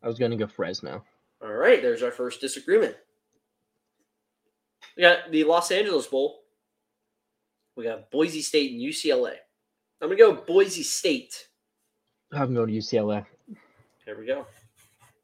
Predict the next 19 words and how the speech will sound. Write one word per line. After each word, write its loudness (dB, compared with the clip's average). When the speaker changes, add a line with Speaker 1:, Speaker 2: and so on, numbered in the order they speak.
Speaker 2:
The 2
Independence 6
Bowl. 8
We 8
got 0
Texas -4
Tech 0
taking -2
on 0
Cal. -4
I'm -8
gonna 6
go -4
Tech 0
here. -14
Speaker 1:
Texas 0
Tech 4
versus -2
Cal? 0